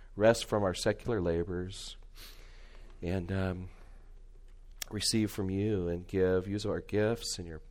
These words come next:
amongst your body. We pray for those that are teaching our children, and, and, um, thank you that Pastor Milton's back with us, and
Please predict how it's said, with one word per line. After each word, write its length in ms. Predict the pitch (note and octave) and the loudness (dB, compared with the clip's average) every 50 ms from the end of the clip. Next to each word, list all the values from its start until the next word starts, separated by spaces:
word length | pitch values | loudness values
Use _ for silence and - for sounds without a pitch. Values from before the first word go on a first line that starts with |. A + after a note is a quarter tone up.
| - - - - - - - - - - - - - - - | -18 -18 -18 -18 -18 -18 -18 -18 -18 -18 -18 -18 -18 -16 -12
amongst 240 | G2 F#2 E2+ - - | -12 -10 -8 -6 -6
your 80 | F2 E2 | -4 0
body. 420 | - F2 F2 F2+ G2 A2+ A#2 A2+ | 2 4 4 6 6 4 4 2
We 120 | A2 F#2 | 0 -2
pray 200 | E2 - G#2 G2+ | -2 0 0 0
for 160 | F#2 - - F#2 | 0 0 0 0
those 220 | F#2+ F#2 F#2+ F#2 | 2 2 2 2
that 100 | - F2+ | 0 -2
are 60 | E2+ | -2
teaching 400 | E2+ - - G2 - - F#2+ G2 | -2 -4 -6 -6 -6 -4 -4 -4
our 80 | F2 D2+ | -6 -6
children, 640 | - - - A2 G#2+ A2 A2+ A#2+ A#2+ B2 C3 C3 B2 | -6 -4 0 0 0 2 0 0 0 -2 -2 -2 -4
and, 220 | G#2 E2+ E2 - - - - - - - - - - - - - - - - - - - - - - - - - | -6 -6 -8 -10 -14 -16 -16 -16 -18 -18 -18 -18 -18 -18 -18 -18 -18 -18 -18 -18 -18 -18 -18 -18 -18 -18 -16 -14
and, 240 | - - F#2 G2+ - | -12 -12 -12 -10 -10
um, 380 | F#2+ F#2+ - - F2+ F2+ F2+ - - - - - - - - - - - | -10 -10 -8 -10 -10 -12 -12 -16 -16 -18 -18 -18 -18 -16 -18 -16 -10 -8
thank 160 | F#2+ F#2+ - | -8 -4 -2
you 60 | G#2 | 0
that 100 | G2+ - | 0 0
Pastor 360 | - G#2+ F2+ F#2+ - - F#2 | 0 -2 -4 -4 -6 -6 -6
Milton's 280 | F#2 G#2 F#2+ G2+ G2+ G2+ | -4 -4 -4 -4 -6 -6
back 320 | - G#2 A2 A2+ G#2+ - | -2 0 0 0 0 -4
with 140 | A#2 A2 - | -8 -6 -6
us, 280 | A#2 C3 C3 B2 - - | -6 -6 -6 -8 -8 -8
and 180 | F#2+ E2+ E2 | -8 -8 -8